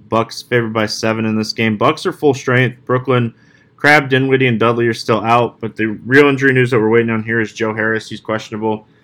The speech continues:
He would definitely, uh, be a guy that would affect some minutes, so we're gonna have to pay attention to that.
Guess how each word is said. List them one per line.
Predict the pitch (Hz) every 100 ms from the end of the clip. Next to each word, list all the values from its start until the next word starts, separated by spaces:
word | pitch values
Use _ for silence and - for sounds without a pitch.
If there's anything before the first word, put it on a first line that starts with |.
| _ _ _ _ -
He | 139 143
would | 143 127
definitely, | 123 127 120 120 117 110 107 - -
uh, | 113 107
be | 101 113 107
a |
guy | 101 110 110
that | 101
would | 101
affect | 104 120 110 - - _ _ _
some | - 107
minutes, | 107 110 104 - -
so | - - 101
we're | 98 78 90
gonna | 113
have | 113 -
to |
pay | - 107
attention | - 104 101 95
to | 95
that. | 101 107 101